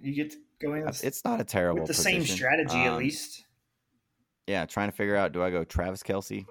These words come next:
Speaker 2: first round? Just,
Speaker 1: Hell
Speaker 2: do I
Speaker 1: yeah.
Speaker 2: just do it? I, I think I'm gonna do it and le-, try to do it in at least one of the leagues. See what
Speaker 1: I would
Speaker 2: happens.
Speaker 1: say hell yeah.
Speaker 2: Um, yeah. I've never had <laughs> Travis Kelce. He's a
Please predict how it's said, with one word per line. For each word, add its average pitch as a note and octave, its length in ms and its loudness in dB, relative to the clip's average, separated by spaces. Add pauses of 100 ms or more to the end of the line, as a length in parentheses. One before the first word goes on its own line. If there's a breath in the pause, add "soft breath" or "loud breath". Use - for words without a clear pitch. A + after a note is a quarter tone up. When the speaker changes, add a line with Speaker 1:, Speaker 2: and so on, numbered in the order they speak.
Speaker 2:
first G2 260 -6
round? G2 260 -2
Just, - 180 -8
Speaker 1:
Hell F3 160 2
Speaker 2:
do - 20 -2
I F#3+ 120 2
Speaker 1:
yeah. G3+ 140 8
Speaker 2:
just - 180 -4
do E2+ 180 -2
it? - 120 -2 (400)
I, F2+ 160 2
I - 80 2
think B2+ 200 -4
I'm A#2+ 140 -4
gonna G#2+ 220 0
do F2+ 240 0
it F2+ 100 2
and F2 200 -2
le-, - 140 -6
try F#2 180 0
to F2 80 0
do E2 140 -4
it E2 100 -4
in D#2+ 120 -4
at D#2 60 -6
least D#2+ 180 -10
one D2 220 -8
of B1 80 -12
the A#1 80 -12
leagues. G#1 300 -12 (360 soft breath)
See E2 120 -8
what D#2+ 100 0
Speaker 1:
I D3 60 2
would C#3+ 60 0
Speaker 2:
happens. A#2+ 180 -4
Speaker 1:
say A#2 160 -2
hell A#2+ 220 -4
yeah. A#2+ 300 -4
Speaker 2:
Um, B1+ 280 -6 (720)
yeah. C#2+ 260 -4 (440 soft breath)
I've F2 120 -6
never A2+ 280 4
had A2 300 2
<laughs> - 0 -
Travis E2+ 400 -2
Kelce. F2+ 260 0
He's F2 240 -4
a D#2+ 400 -4